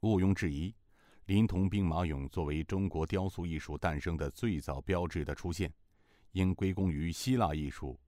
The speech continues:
与其的挑战。人们不禁要问，如果在公元前三世纪以前东西方就已经有了来往，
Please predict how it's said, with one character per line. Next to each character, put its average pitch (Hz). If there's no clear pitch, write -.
与 73
其 80
的 76
挑 69
战。 76
人 104
们 98
不 98
禁 90
要 85
问， 73
如 143
果 98
在 101
公 147
元 101
前 90
三 139
世 135
纪 98
以 67
前 78
东 110
西 -
方 92
就 82
已 71
经 127
有 69
了 69
来 71
往， 65